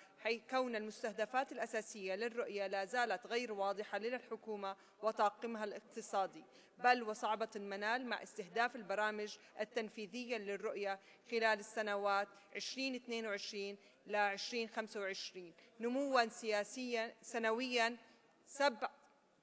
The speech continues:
سبعة فاصلة اثنين، اثنين فاصلة سبعة بالمية، وهذا يعني أن السنوات السبع التالية تتطلب نمواً اقتصاديًا بمعدل يناهز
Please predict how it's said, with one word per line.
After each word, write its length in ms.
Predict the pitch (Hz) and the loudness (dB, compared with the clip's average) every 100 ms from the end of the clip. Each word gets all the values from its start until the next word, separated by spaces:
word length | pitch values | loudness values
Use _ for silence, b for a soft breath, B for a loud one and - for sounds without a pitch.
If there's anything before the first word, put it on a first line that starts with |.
| - - - | -18 -18 2
سبعة 440 | 269 262 240 226 | 6 10 12 12
فاصلة 420 | 226 240 247 233 | 12 12 12 6
اثنين، 540 | 226 - 233 226 233 226 B B _ _ | 4 4 4 6 4 0 B B _ _
اثنين 220 | 277 294 302 | 6 6 8
فاصلة 280 | 262 240 | 6 6
سبعة 320 | 240 262 226 220 | 6 8 10 10
بالمية، 540 | 220 220 190 165 160 B B - | 8 4 0 -2 -6 B B 0
وهذا 460 | 220 240 285 294 277 | 8 12 12 12 10
يعني 500 | 247 196 196 190 190 B - | 8 6 4 -4 -6 B 0
أن 120 | 247 | 4
السنوات 580 | 247 247 247 233 240 285 | 4 4 4 8 8 8
السبع 420 | 285 - 285 226 | 6 4 6 8
التالية 600 | 247 - 254 202 185 185 | 6 6 6 8 6 0
تتطلب 600 | 185 214 226 262 277 254 233 | -2 -4 2 2 4 -2 -2
نمواً 460 | 226 233 254 277 262 | -2 2 2 4 4
اقتصاديًا 840 | 220 - 240 - 226 202 226 214 | 2 -4 -4 4 4 4 2 2
بمعدل 720 | 208 214 214 208 254 214 214 208 | 2 0 4 4 4 2 -2 0
يناهز 520 | 214 240 220 220 | 4 4 4 -2